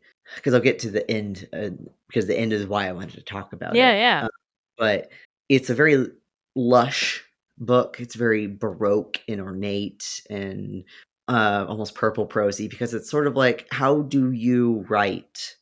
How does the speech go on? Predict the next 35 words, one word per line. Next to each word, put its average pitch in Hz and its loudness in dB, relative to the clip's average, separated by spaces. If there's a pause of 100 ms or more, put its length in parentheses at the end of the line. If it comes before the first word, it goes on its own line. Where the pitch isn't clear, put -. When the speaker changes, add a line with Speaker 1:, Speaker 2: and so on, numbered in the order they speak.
(300)
Speaker 1:
Like, 123 0 (180)
talking 175 0
about 143 2
the 113 2
senses 120 0
is 98 -4
really 107 -2
hard 98 0
in 95 -6
writing, 85 -12 (280)
actually, 95 -4 (300)
because 117 2
it's 113 -4
like, 113 2
well, 113 2
I 131 4
experience 113 0 (420)
anything 143 4
that's 131 0
not 123 -4
sight - -4 (180)
or 101 -2
hearing. 80 -2 (300)
It's - -10
like, - -4
what 123 2
is 120 -4 (140)
touch? - -2
What 120 0
is 107 -6
taste? - -4 (120)
What 180 2
is 151 0
Speaker 2:
Right. 143 -6
Speaker 1:
smell? 107 -4